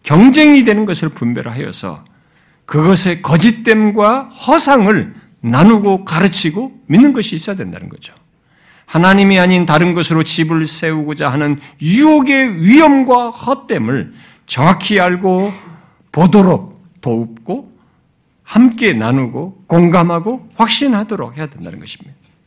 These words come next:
그리고 거기서 멈추지 말고 또 한 가지가 있어야 되겠죠. 뭐예요? 나와 내 집이 섬길 하나님이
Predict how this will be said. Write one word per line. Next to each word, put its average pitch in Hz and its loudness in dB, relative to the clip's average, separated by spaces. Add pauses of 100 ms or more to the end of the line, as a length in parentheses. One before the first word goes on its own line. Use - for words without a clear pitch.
(1040)
그리고 135 0
거기서 139 0
멈추지 117 -2
말고 92 -8 (560)
또 170 -6
한 180 0
가지가 147 -6
있어야 123 -8
되겠죠. - -16 (300)
뭐예요? 98 -10 (520)
나와 120 0
내 113 -2
집이 117 -6
섬길 190 -2
하나님이 190 -4